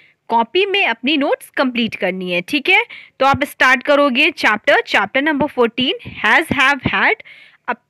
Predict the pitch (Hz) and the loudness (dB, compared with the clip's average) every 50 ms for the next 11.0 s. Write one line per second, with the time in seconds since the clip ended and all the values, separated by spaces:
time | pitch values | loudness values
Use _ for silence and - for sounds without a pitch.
0 | _ 214 226 233 233 226 220 214 220 233 269 - - 320 311 311 302 - 262 294 | _ -6 -2 0 2 4 4 4 4 2 2 2 2 2 2 2 0 -2 -2 0
1 | 302 294 294 320 294 277 262 269 269 262 320 311 320 320 330 277 - 208 196 220 | 0 2 2 2 2 2 2 2 2 0 0 -2 -2 -2 -2 0 0 0 0 0
2 | 277 311 330 311 330 339 - - 370 339 302 339 339 330 311 330 349 - - 330 | 0 2 2 2 2 2 0 0 0 2 2 2 0 0 0 -2 -2 0 0 -2
3 | 330 - 247 240 - 349 415 494 - - - - - _ - - - - 277 269 | -2 0 -2 -2 -2 -2 -2 -2 -4 -8 -18 -20 -20 _ -20 -10 -2 0 0 2
4 | - - - - 240 254 262 - 381 - - 233 233 233 226 226 214 196 185 190 | 0 0 0 0 0 0 0 -2 -2 -2 0 0 0 2 2 2 2 0 0 -2
5 | 190 180 - 180 175 175 175 175 175 180 190 196 - _ _ _ _ _ _ _ | -4 -4 -4 -4 -4 -4 -6 -6 -6 -6 -8 -8 -12 _ _ _ _ _ _ _
6 | _ _ _ - - - - - _ _ _ _ - 254 254 254 - - 311 311 | _ _ _ -20 -20 -20 -20 -20 _ _ _ _ 0 0 0 0 2 0 0 0
7 | - - 320 330 381 466 - - 233 220 220 - - 320 320 320 - 339 330 330 | 2 2 0 0 0 -2 -2 -2 -2 -2 -2 0 0 0 0 0 0 0 2 4
8 | 320 311 302 285 339 370 339 247 233 247 254 277 285 349 370 320 262 220 208 190 | 4 4 2 2 0 0 0 0 2 2 2 2 2 2 0 0 2 0 0 -2
9 | 190 190 _ - - - - 240 254 - - 233 233 254 330 403 - - - - | -4 -8 _ -12 -12 -6 -4 -2 0 2 2 2 2 2 0 0 -2 -6 -6 -4
10 | 233 254 311 381 - - - - 220 214 208 208 214 240 302 370 508 - - | -2 0 0 -2 -2 -6 -8 -6 -4 -4 -4 -4 -4 -4 -4 -4 -6 -10 -16